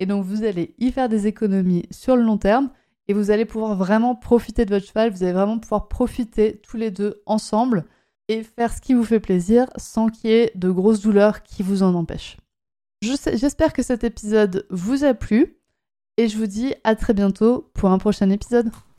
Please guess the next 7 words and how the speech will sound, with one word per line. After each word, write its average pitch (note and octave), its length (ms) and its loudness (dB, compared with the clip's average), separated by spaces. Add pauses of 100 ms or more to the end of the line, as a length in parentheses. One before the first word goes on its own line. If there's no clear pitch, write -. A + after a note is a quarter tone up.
(2750)
Et A#3 60 2
ben C#4+ 100 8
voilà, B3+ 300 2
c'est - 160 -10
terminé A#3+ 460 4
pour A#3 180 -6
aujourd'hui. A3 500 -2